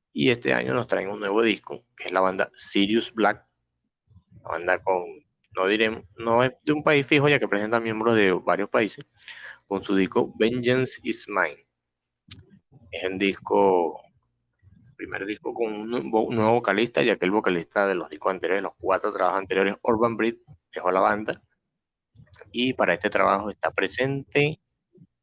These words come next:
nuevo vocalista proveniente de bandas como Eden Curse, llamado Nikola Mijic, es de Serbia, si mal no recuerdo, una banda,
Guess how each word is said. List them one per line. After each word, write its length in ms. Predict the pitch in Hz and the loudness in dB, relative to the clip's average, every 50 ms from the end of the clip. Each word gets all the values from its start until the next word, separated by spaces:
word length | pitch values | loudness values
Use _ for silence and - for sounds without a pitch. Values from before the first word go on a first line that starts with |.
| _ - - _ _ - - - | _ -20 -20 _ _ -14 -6 0
nuevo 160 | 98 101 107 | 2 2 2
vocalista 400 | 104 - 98 95 98 - 117 110 | 2 2 2 0 0 2 2 2
proveniente 420 | 101 95 90 87 85 85 85 - | 2 2 2 2 0 -2 2 2
de 60 | 104 | 4
bandas 280 | 101 95 92 95 101 - | 4 4 2 0 -4 -4
como 300 | - - 98 92 87 - - - | -2 -2 0 0 0 -2 -2 -2
Eden 260 | 98 98 107 113 113 | -2 -2 -2 -2 -2
Curse, 320 | - 120 117 120 120 117 | 2 2 4 4 2 2
llamado 460 | 104 95 90 90 92 95 - - - - | 0 0 2 2 2 2 0 -2 -6 -6
Nikola 480 | 101 95 95 - - 104 110 120 120 | -6 -4 -4 -2 0 2 2 2 2
Mijic, 480 | - 113 113 113 107 95 - - - - - - _ _ _ - | 0 -2 -2 -2 -2 -2 -2 -4 -6 -8 -20 -20 _ _ _ -10
es 400 | - 92 90 - - - - - _ | -8 -6 -6 -6 -8 -10 -12 -14 _
de 160 | - 101 95 | -2 0 0
Serbia, 580 | 87 - - - 104 98 82 76 - - - - - | 0 0 -2 0 2 2 0 0 -6 -12 -16 -16 -16
si 120 | - - | -18 -16
mal 140 | 80 78 82 | -10 -6 -2
no 80 | 90 90 | -2 0
recuerdo, 420 | 85 80 - 95 92 85 - 82 | -2 -2 -2 -2 -2 -2 -2 -4
una 160 | 82 85 90 | -4 0 2
banda, 680 | 95 92 90 87 90 92 95 92 90 87 85 76 - - | 2 2 2 0 0 0 2 2 4 2 2 0 -4 -10